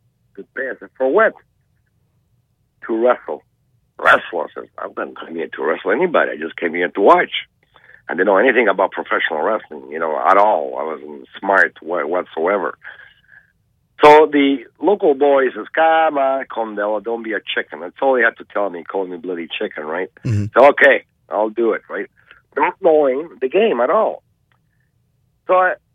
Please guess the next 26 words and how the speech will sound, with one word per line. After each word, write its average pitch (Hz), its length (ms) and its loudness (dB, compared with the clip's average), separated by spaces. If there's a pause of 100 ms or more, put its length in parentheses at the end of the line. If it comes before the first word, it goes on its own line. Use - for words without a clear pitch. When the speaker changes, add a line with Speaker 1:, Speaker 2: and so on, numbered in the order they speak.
(140)
Speaker 1:
they 143 100 0
bought 202 300 2
me 147 160 0
a 117 60 0
pair 120 260 -2
of 101 80 -6
trunks 104 360 -6
and 92 120 -10
a 82 80 -6
pair 101 240 -4
of 90 80 -6
boots, 104 320 -6
and, 82 260 -10
uh, 82 220 0 (260)
they 82 100 -8 (140)
slapped 98 240 -2
me 98 160 -4
in 95 140 -6
the, 92 240 -4
uh, - 260 -8
in 95 60 -8
the 107 160 2
middle 127 280 4
of 123 60 4
the 120 80 2
ring, 151 340 -2